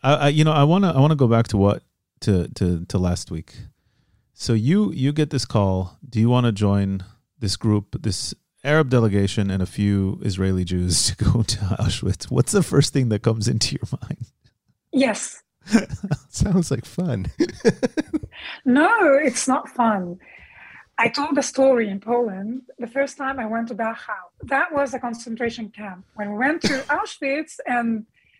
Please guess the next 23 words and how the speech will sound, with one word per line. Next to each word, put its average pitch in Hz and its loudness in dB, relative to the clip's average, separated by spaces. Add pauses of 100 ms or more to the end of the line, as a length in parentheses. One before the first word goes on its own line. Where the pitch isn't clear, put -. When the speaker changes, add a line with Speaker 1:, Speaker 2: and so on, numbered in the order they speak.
(340)
Speaker 2:
come 262 -4
on, 233 -2
we 220 -6
have 254 -4
to, 254 -4 (380)
we, 254 -6
we 247 -6
learned 254 -6
something 233 -12
from 220 -10
Pauline. 226 -6
We 226 -6
went 247 -4
to 302 -12
a 220 -4
death 254 0 (160)
facility. 247 -6 (1040)
So - -6
when 240 -2
I 226 0
went 226 -4
to 233 -10
Dachau, 233 -8